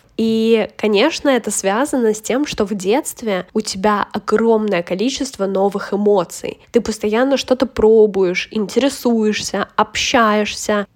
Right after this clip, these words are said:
У детей много эмоций, у них всё в первый раз.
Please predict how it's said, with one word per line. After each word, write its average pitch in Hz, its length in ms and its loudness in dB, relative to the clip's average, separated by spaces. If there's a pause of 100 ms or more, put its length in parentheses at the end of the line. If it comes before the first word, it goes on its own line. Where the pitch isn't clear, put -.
(100)
У 220 100 -2
детей 277 420 2
много 262 400 2
эмоций, 247 720 0 (360)
у 214 40 -2
них 220 260 0
всё 269 300 4
в - 180 -4
первый 226 440 4
раз. 208 560 -4